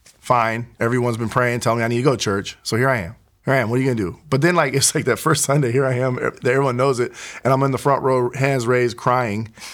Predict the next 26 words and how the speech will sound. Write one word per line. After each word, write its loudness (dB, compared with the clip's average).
because 0
I'm 2
lost, 0
and 0
I'm 0
looking 0
for -6
something. -6
Uh, -2
did 4
I 4
know 2
that -2
Jesus 0
was -2
that 2
thing 0
at -4
the 0
moment? 0
Not 0
really. -2
But 0
within 0
two -2
months, -2